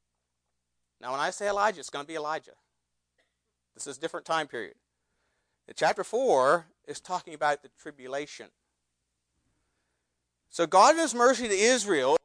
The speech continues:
going to send Elijah before his judgment in the tribulation. You know, what we know,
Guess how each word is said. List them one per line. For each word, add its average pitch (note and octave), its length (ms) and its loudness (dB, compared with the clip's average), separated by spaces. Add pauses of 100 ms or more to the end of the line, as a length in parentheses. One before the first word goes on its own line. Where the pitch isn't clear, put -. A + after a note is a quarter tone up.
(280)
going D4 120 -8
to C4 60 0
send A#3+ 220 -2
Elijah G#3 400 0
before G3+ 320 4
his G#3 180 0
judgment F#3 460 0
in A3 220 -4
the A#3+ 60 0
tribulation. G3+ 720 2 (760)
You F3 120 2
know, F3 40 4
what C4 220 4
we D4 100 0
know, G3+ 580 8